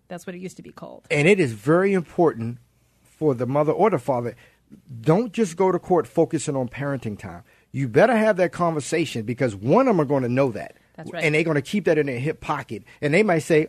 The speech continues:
Speaker 2: "Okay, you got the children fifty percent of the time, but you know what? I want them to go to this church and you can't say or do nothing about it." Now you're back in court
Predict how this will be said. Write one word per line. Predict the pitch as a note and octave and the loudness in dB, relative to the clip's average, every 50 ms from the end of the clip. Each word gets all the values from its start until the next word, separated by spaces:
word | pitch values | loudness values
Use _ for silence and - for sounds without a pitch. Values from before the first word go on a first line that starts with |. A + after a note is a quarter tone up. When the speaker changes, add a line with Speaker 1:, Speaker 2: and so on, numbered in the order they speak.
| - | 2
Speaker 2:
"Okay, | - D4 - - G3 F#3 G#3 G3+ - - - _ _ _ - | 0 2 2 2 2 0 0 -2 -8 -14 -20 _ _ _ -4
you | D3+ G3 B3 | 0 2 4
got | D4+ C4+ - | 4 4 2
the | - G#3+ | 2 -2
children | D#3 - G#3+ G3+ F#3+ D#3+ F3 E3+ | 0 2 2 2 4 2 0 -2
fifty | C3 - F#3+ F3+ - F3 | -2 0 -2 0 0 -2
percent | D#3 - D#3+ D3 - F3 E3 D3+ | -2 -2 -4 -2 0 -2 -2 0
of | D3+ C#3 | -2 -2
the | A#2+ B2 A2 | -2 -2 -4
time, | - - - - - G3+ G#3+ A#3 A3 C#3+ A2 G2 F#2+ F#2+ F#2+ - _ _ _ _ _ _ _ | -4 -8 -18 -10 -6 -2 -2 0 0 -2 -4 -8 -10 -14 -16 -20 _ _ _ _ _ _ _
but | - D3 D#3+ D3+ - | 0 2 2 2 0
you | F#3 | 0
know | F3 F#3 F#3 | 0 2 2
what? | F3 F3 F#3+ G3 F#3+ F#3 - - _ _ _ _ - | 2 2 2 0 0 -2 -6 -20 _ _ _ _ 0
I | D#3 E3+ G3 | 4 4 4
want | F#3+ F#3 C#3+ | 4 4 4
them | E3+ E3 D#3 | 2 2 2
to | D#3 | 2
go | B2+ D3+ | 4 4
to | D3 C3 | 4 4
this | C3+ D#3 C#3+ - | 2 0 -2 -2
church | - - C#3+ C3 B2+ - | -2 -2 0 0 -2 -4
and | B2 A2+ | -6 -6
you | C3+ C#3 | -6 -4
can't | - C#3+ C3+ B2+ A#2 | -4 -4 -4 -4 -6
say | - - C3 B2+ | -6 -6 -4 -4
or | A2+ A#2 | -4 -6
do | G#2 B2 A#2 | -4 -4 -4
nothing | A#2 A2+ G#2+ - A2 | -4 -4 -6 -8 -8
about | G#2+ G2+ G#2+ F#2 | -8 -6 -8 -8
it." | G#2 | -6
Now | A2 A#2+ B2+ C3 | -6 -4 -4 -4
you're | C3+ A#2 A#2 G2+ | -4 -4 -4 -6
back | G2 A#2+ B2 C3 C3+ - | -4 -4 -4 -4 -6 -6
in | C#3+ C3 | -8 -10
court | A#2+ - - D3 C3 A#2 - | -8 -4 -2 -2 -2 -2 -4